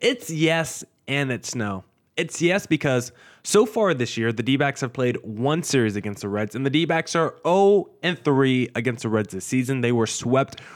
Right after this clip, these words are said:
earlier in the year. And so what does that mean? Well, guess what? In Major League Baseball now, with the third wild card spot, you know what we're done with?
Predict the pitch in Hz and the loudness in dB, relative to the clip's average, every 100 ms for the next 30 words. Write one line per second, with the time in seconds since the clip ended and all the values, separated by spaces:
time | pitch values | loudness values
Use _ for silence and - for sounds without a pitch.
0 | - - 196 196 185 - 151 123 139 127 | -6 2 4 4 2 2 0 2 4 2
1 | 117 - 131 113 185 220 226 156 160 127 | 2 0 0 2 0 0 0 0 0 0
2 | 131 143 - - 127 139 151 143 127 107 | -2 -2 -6 -8 -2 0 0 0 0 0
3 | - _ 139 151 151 160 170 185 165 123 | -4 _ -2 2 2 2 2 2 2 0
4 | - 117 117 117 120 123 123 120 110 123 | 0 -2 0 -2 -2 -4 -2 -2 0 0
5 | 139 175 156 147 131 139 117 - 117 117 | 0 2 2 0 0 0 0 0 0 -2
6 | - - _ _ 147 180 185 180 175 180 | -8 -20 _ _ 2 4 4 4 4 2
7 | 175 180 | 2 0